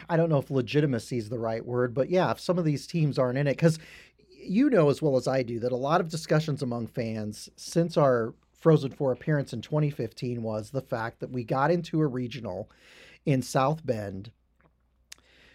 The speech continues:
with teams that people perceived as not particularly strong. Mankato was the number one, Minnesota State Mankato was the number one overall seed in that region and in the tournament that year, but a lot of people didn't think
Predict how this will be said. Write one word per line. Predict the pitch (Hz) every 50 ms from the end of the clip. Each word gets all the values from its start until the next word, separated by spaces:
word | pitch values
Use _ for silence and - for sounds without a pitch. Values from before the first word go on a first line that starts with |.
| _ _ _ -
with | 165 156 160 160 160 -
teams | - - 196 196 202 185 156
that | - 156 156
people | - - 160 160 165 156
perceived | 160 - 151 147 - - 165 135 127 131 120 -
as | 120 107 -
not | 131 123 113 120 - -
particularly | - 151 - - 120 - 131 117 110 107 117 117
strong. | 117 - - - - 156 147 117 113 113
Mankato | 117 135 139 135 - - - 180 185 185 175
was | 156 143 139 113 113
the | 127 117
number | 117 135 139 147 143 135
one, | 127 120 123 123 120 120 117 117
Minnesota | 131 139 151 156 160 156 135 127 123 120 117 110 - _
State | - - - 123 110
Mankato | 120 117 104 - - 139 131 123 113
was | 107 113 107 101
the | 104 104
number | 110 120 120 120
one | 117 107 107 107 110
overall | 117 117 110 113 107 101 95 98
seed | - - - 185 185 160 123 113 -
in | - 113 110
that | 107 110 104 - -
region | 113 110 107 104 - 113 110 104 117
and | 156 139 117 113
in | 120 117 110
the | 107 104
tournament | - - - 226 240 208 143 123 -
that | - 110 107 - -
year, | 110 110 107 101 101 117
but | 127 120 - -
a | 135
lot | 131 135 151 170
of | 165
people | 180 175 165 156
didn't | 127 139 135 127 120 113
think | - - 110 104 107 107 - -